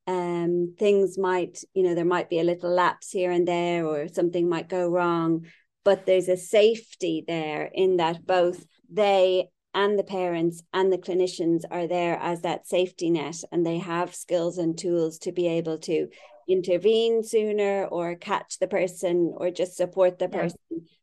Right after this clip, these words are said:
Speaker 1: through that experience. And again, that's a bit like the idea of living your recovery, you know, that you have to, in order to really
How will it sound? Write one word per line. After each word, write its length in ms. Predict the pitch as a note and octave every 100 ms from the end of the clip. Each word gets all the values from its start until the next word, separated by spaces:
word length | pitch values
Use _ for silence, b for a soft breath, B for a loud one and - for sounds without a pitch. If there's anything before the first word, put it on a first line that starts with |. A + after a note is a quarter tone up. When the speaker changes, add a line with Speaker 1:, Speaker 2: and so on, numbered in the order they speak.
| _
Speaker 1:
through 320 | - G3+ G3
that 180 | F3+ E3+
experience. 960 | E3 - - F#3 F3 E3 D3+ C#3 - - _ _ _ -
And 140 | G#3
again, 400 | A#3+ C4 C4 C#4
that's 200 | C4 C#4
a 60 | C#4
bit 200 | B3+ C4
like 260 | A#3+ A3+ A3+
the 120 | A#3
idea 380 | G#3+ G#3+ A3+ G#3
of 220 | G3 F#3
living 460 | G#3+ A3+ B3 G3+ G3
your 160 | G3
recovery, 540 | F#3+ F#3+ B3 B3 F#3 D3+
you 140 | F3
know, 140 | G3
that 120 | F3+ -
you 160 | G3
have 260 | G#3+ G3 - _
to, 200 | - -
in 80 | G#3
order 300 | G#3 A3+ A3+
to 180 | A3 F#3+
really 540 | G#3+ G#3+ F#3 F3+ F3+